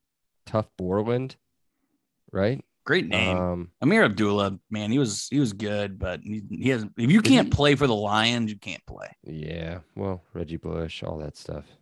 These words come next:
Speaker 1: Um, okay. So, well, that's a good transition,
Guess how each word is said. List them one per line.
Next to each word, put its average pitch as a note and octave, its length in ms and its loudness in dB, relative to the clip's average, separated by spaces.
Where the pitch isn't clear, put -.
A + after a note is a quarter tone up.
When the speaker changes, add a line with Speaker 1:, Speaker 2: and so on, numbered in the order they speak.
Speaker 1:
Um, G#2+ 280 4
okay. B2 260 2
So, C#3+ 420 4
well, D3+ 140 4
that's D#3 160 2
a C3+ 60 0
good C3+ 260 2
transition, A#2 640 2